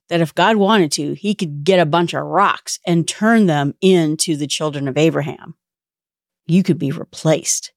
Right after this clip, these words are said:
with rocks. And then comes the next part, that the axe is at the root, which is not a pruning. You know, you can fix a bad tree by pruning it, making it a little bit better.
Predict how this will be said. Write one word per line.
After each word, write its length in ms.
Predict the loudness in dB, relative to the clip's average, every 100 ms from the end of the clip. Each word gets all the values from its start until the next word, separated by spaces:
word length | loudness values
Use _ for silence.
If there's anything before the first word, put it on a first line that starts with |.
| _ _ _
with 220 | -8 -8
rocks. 680 | -4 2 2 2 -2 -10 -10 -12 _ _ _ _ _
And 220 | 0 2 4
then 340 | 4 4 2
comes 340 | 2 0 0
the 100 | 0
next 260 | 2 2 0
part, 340 | -6 -10 -10 -16 _ _
that 160 | -8 -6
the 120 | -6 -4
axe 400 | 0 0 -2 -6
is 120 | -4
at 240 | -2 -2 -2
the 160 | -2
root, 560 | -2 0 2 0 -2 -10 _ _ _ -4
which 380 | -2 -2 -8 -12 -2
is 180 | 0
not 320 | 4 2 2 -2
a 60 |
pruning. 600 | -4 0 2 4 2 0 -4 _ _ _
You 100 | -2
know, 100 | 2
you 180 | 4 2
can 160 | 2 0
fix 240 | 0 0
a 60 | 0
bad 300 | 2 0 0
tree 320 | -2 0 2
by 160 | 2 -2
pruning 460 | -2 0 2 4
it, 200 | 4 2
making 320 | 0 -2 -2
it 40 | -2
a 40 |
little 160 | 0 2
bit 160 | 2
better. 440 | 2 2 2 0